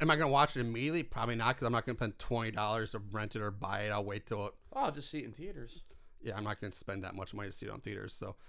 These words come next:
Speaker 1: um, I'll watch it eventually, I guess. All right, that's it. We gotta wrap this up 'cause I gotta get back to my family Easter thing. This took a little longer than I thought it would, um, 'cause we go off on too many rants and we talk too much bullshit.
Speaker 2: All right, one, two, three. Uh,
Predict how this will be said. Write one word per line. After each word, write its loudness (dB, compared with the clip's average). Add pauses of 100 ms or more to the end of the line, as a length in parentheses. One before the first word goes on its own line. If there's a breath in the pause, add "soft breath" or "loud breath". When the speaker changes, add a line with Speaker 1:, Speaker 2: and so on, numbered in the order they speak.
(300 soft breath)
Speaker 1:
um, 0 (920)
I'll 4
watch 8
it 0
eventually, -4
I -4
guess. -2 (600)
All 12
right, 12
that's 12
it. 10
We 6
gotta 10
wrap 8
this 4
up 4
'cause 2
I 8
gotta 8
get 2 (260)
back -2
to 4
my 6
family 2
Easter 0
thing. 0
This 0 (400 soft breath)
took 4
a 6
little 8
longer 6
than 2
I 0
thought 6
it -2
would, 0 (520 soft breath)
um, 8
'cause 0
we 0 (180)
go 4
off 4
on -2
too -2
many 4
rants 2
and 0
we -2
talk 4
too -2
much 0
bullshit. 0
Speaker 2:
All 4
right, 4
one, 2
two, -2
three. 0
Uh, 6